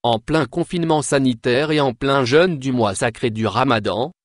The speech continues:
les services de sécurité ont procédé à l'arrestation de plusieurs activistes et manifestants du Irak. Cette fois-ci,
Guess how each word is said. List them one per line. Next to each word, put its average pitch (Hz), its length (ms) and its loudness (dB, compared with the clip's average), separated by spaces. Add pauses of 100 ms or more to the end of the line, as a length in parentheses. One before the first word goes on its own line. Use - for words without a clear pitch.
les 117 220 2
services 135 580 0
de 98 180 -2
sécurité 139 760 -4
ont 143 140 -2
procédé 123 500 -2
à 151 100 0
l'arrestation 117 800 -2
de 151 100 0
plusieurs 156 460 0
activistes 143 640 -4
et 113 40 0
manifestants 117 680 -2
du 127 220 -4
Irak. 104 380 -4 (460)
Cette 127 340 0
fois-ci, 120 600 -2